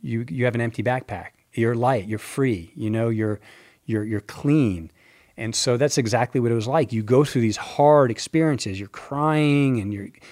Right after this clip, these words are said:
you're facing shit again that you really don't want to,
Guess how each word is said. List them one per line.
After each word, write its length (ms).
you're 120
facing 420
shit 260
again 300
that 80
you 260
really 240
don't 180
want 260
to, 280